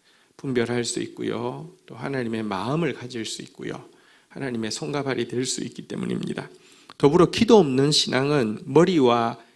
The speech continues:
이론의 신앙이지 가슴과 능력의 신앙이 아님을 명심하고 기도에 힘써야 합니다. 말씀과 더불어, 어, 성숙한 사람이 되기 위해서는 반드시 기도해야 합니다. 어, 그리고 기본적으로 모든 사역의 출발은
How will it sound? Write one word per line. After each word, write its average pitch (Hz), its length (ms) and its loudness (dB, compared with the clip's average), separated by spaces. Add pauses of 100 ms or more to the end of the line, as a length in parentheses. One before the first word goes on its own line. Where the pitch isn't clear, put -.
(140)
이론의 160 420 6
신앙이지 117 680 -2
가슴과 131 420 -2
능력의 143 480 2
신앙이 131 400 0
아님을 127 480 0 (360)
명심하고 139 840 0
기도에 131 480 0
힘써야 143 580 -4
합니다. 107 420 -12 (460)
말씀과 135 400 -2
더불어, 113 640 -4 (480)
어, 117 380 -14
성숙한 123 480 -6
사람이 117 320 -8
되기 127 220 -8
위해서는 - 340 -8
반드시 - 560 -4
기도해야 123 640 -2
합니다. - 420 -8 (1000)
어, 117 180 -4
그리고 131 680 2
기본적으로 175 640 4
모든 147 400 4
사역의 170 440 2
출발은 139 800 -2